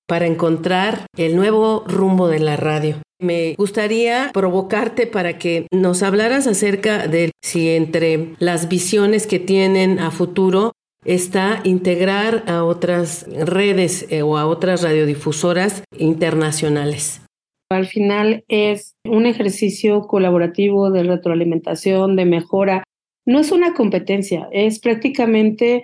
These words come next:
Speaker 2: ayudarnos, porque sabemos que siempre va a haber necesidades, llámese humanas o de presupuesto, siempre, siempre va a haber eso, pero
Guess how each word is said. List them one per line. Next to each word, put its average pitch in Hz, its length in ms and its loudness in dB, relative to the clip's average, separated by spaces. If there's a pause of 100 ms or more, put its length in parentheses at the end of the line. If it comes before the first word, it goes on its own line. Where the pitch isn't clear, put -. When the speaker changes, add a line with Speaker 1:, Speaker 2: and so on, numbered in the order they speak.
(140)
Speaker 2:
ayudarnos, 220 880 0
porque 202 220 -2
sabemos 208 540 2
que 208 160 0
siempre 208 360 2
va 208 80 4
a 208 40 4
haber 202 160 2
necesidades, 196 1040 0
llámese 190 600 0 (260)
humanas 208 800 2
o 180 440 2
de 175 460 0
presupuesto, 196 840 -2
siempre, 208 460 -2
siempre 202 320 0
va 196 80 2
a 190 40 2
haber 190 120 2
eso, 202 420 -2
pero 185 360 0